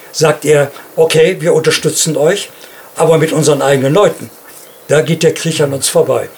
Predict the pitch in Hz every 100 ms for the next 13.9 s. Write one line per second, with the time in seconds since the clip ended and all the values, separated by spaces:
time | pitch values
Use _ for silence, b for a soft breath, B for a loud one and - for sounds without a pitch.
0 | B B B B - 143 180 170 175 156
1 | 165 175 170 165 156 160 156 147 - -
2 | 170 165 143 139 - - - 135 139 139
3 | 139 135 135 - 143 - 143 - 151 -
4 | 143 151 - 147 151 151 - 135 165 160
5 | - B B B - - 196 233 190 208
6 | 165 - - 202 208 208 208 151 160 175
7 | 170 170 151 151 170 156 160 156 - 151
8 | 147 147 135 147 - 156 139 143 135 131
9 | 139 - 143 127 180 B B B - 120
10 | 143 139 139 139 143 139 131 135 - 135
11 | 139 135 131 - 143 143 139 139 143 143
12 | 135 B B - 139 139 165 165 - 175
13 | 151 123 - 123 113 - 110 -